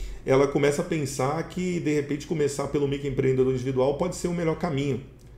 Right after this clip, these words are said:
Tá? Ela, é normal a pessoa pensar isso, falar, "Ah, será que não vale a pena eu começar como microempresa ou como microempreendedor individual, porque eu não vou pagar um contador, eu não vou ter que pagar abertura de empresa, vai ser tudo grátis, eu não vou pagar imposto, será que vale a pena?"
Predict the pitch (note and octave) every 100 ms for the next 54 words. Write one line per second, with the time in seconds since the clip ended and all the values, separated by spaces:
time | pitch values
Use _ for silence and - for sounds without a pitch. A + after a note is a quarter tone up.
0 | - - B2+ B2 C3 A#2 A#2 A2+ A#2 A#2+
1 | A#2+ A2 A2+ C3+ A#2 A2+ - A#2+ A#2+ A2
2 | C#3 C3+ C#3+ C3+ E3+ D#3 G#2+ C#3 C#3+ D3
3 | C3 - - - B2+ C3 B2+ B2 C#3 C3
4 | C3 B2+ A#2 - C#3 C3+ B2+ B2 C3 B2+
5 | G2 B2+ D3+ D3 B2 A2+ - - - B2
6 | B2 - B2+ B2 C3 C3 B2 B2 A#2+ A#2
7 | B2 G#2+ A#2 A2 C3 C#3+ B2+ - C3 C3
8 | B2+ C3 B2 A#2+ B2 B2+ A#2 A2+ G2+ C3+
9 | D3+ C#3 - - - C3 C3 C3+ - B2+
10 | A#2 A#2 A#2 A2+ A#2 G#2+ G#2+ F#2+ B2 D3
11 | D3 A#2 A#2+ C3+ B2+ B2 G#2+ A#2+ C#3 C3+
12 | - B2+ C3 C3 A#2 A#2 G#2+ - C#3+ D3+
13 | - - E3+ D3 C3 B2 G#2+ - D3+ C3+